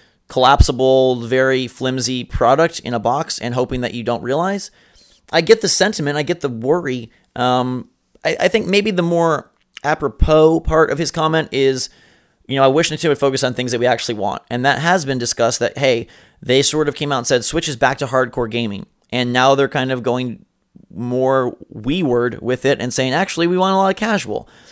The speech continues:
I think as long as Labo stays separate, and in some, some ways, that might be reassuring to you, Matt, that they're keeping casual. It's not like they just came out with, like, a bunch of really casual games.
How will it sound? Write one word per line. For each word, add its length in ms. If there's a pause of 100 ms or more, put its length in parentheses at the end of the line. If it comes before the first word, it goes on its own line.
(180)
I 120
think 200
as 120
long 200
as 120
Labo 280
stays 240
separate, 460
and 140
in 180
some, 400 (140)
some 260
ways, 400 (400)
that 180
might 200
be 100
reassuring 560
to 120
you, 340 (160)
Matt, 340
that 260 (220)
they're 160
keeping 400
casual. 640
It's 120
not 120
like 100
they 60
just 120
came 140
out 40
with, 100
like, 80
a 40
bunch 200
of 40
really 160
casual 300
games. 400